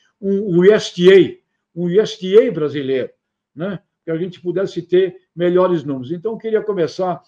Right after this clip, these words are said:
passando aqui pro, pro Galvão, que é o presidente da AproSoja Brasil, soja, milho, os grãos, e como essa coisa das,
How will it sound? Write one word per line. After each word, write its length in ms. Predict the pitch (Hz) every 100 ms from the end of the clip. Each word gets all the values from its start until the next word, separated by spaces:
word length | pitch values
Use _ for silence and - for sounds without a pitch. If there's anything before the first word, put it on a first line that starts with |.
| _ _
passando 420 | 170 - 190 156
aqui 220 | 127 165
pro, 320 | 160 151 131
pro 180 | 120 151
Galvão, 440 | 147 127 123 180 170
que 100 | 151
é 20 |
o 60 |
presidente 760 | 135 156 127 127 151 - 131 - _ _ _
da 240 | 143 143
AproSoja 720 | 147 147 120 - 160 156 131
Brasil, 680 | 135 113 107 165 180 170 - _ _
soja, 540 | - 175 180 147 135
milho, 420 | 123 185 175 151 - _
os 200 | 175 175
grãos, 560 | 120 180 202 196 - _ _
e 80 | 175
como 300 | - 226 233
essa 240 | 214 208
coisa 340 | - 196 196 190
das, 380 | 165 190 -